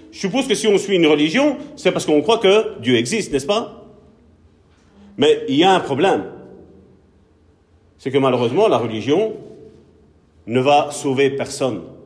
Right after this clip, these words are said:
La Bible nous dit que sans la foi,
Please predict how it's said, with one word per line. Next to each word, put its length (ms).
La 160
Bible 340
nous 180
dit 520
que 100
sans 340
la 120
foi, 500